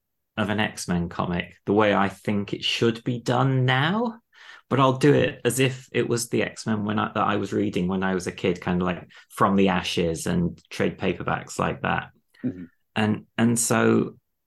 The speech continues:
Speaker 1: yeah, that's kind of what it is. It's, it's a, it is like one of my comics, but it's absolute-, I th-, well, tell me what you think. Not many people have seen it. It's absolutely straight, though. I don't, I'm not messing about. It is Wolverine. I've,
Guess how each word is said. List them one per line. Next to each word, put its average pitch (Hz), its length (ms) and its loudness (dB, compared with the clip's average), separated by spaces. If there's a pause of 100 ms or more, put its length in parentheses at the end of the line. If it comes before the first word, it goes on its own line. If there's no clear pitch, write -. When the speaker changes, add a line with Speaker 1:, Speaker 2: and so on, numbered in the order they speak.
(140)
Speaker 1:
yeah, 165 180 2
that's 127 240 -2
kind 156 240 -2
of 139 60 2
what 139 160 4
it 135 120 2
is. - 440 2
It's, - 400 -6 (280)
it's 127 220 0
a, 139 80 4 (100)
it - 240 -2
is 202 200 4
like 160 340 2
one 123 160 0
of 117 120 -4
my 110 140 0
comics, 104 440 -2
but 110 120 -4
it's 107 120 -6 (100)
absolute-, 143 440 0
I 147 100 0
th-, - 140 -10 (320)
well, 151 220 2
tell - 180 0
me 151 60 4
what 143 120 4
you 123 60 0
think. 98 400 0
Not 135 220 0
many 123 140 -2
people 117 260 -2
have 98 100 -2
seen 127 200 0
it. 87 120 -2 (120)
It's 147 140 -2
absolutely 214 300 4
straight, - 520 2
though. 87 200 0
I 113 100 2
don't, 151 480 0 (220)
I'm 139 120 0
not 185 180 0
messing 143 320 -2
about. 110 380 2
It - 120 -2
is 170 200 4
Wolverine. 143 540 -2
I've, 113 160 -6